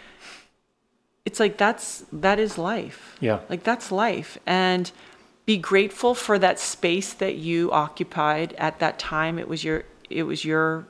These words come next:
Speaker 1: time to do it. And embrace and maximize whatever space you're in.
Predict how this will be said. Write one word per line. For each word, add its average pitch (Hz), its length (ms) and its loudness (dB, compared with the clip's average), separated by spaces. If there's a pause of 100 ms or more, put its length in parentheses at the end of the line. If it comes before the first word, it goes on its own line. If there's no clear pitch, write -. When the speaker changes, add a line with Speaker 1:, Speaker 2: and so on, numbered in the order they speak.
(380)
Speaker 1:
time 160 320 -2
to 190 100 -4
do 139 220 -2
it. 180 200 -4 (680)
And 180 240 4
embrace 165 880 -2 (140)
and 165 200 0
maximize 151 720 -2
whatever 151 280 -2
space - 440 -6
you're 165 160 -4
in. 160 260 -6